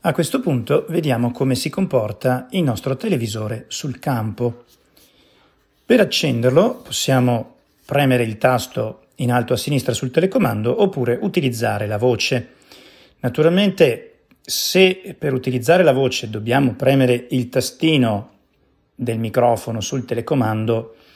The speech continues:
non ha molto senso. La T V non è dotata di un microfono né di, eh, videocamera, quindi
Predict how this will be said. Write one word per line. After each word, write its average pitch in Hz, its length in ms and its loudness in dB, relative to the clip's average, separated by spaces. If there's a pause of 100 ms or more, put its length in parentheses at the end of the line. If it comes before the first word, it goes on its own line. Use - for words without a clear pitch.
(420)
non 113 200 -4
ha 117 80 0
molto 117 260 0
senso. 113 680 0 (640)
La 127 220 2
T 160 140 -2
V 143 380 0
non 131 240 0
è 165 100 4
dotata 127 680 4
di 131 560 0
un 120 120 -4
microfono 120 840 -2 (300)
né 123 360 0
di, 123 480 -4 (560)
eh, 107 220 -12
videocamera, 113 760 0 (500)
quindi 131 680 0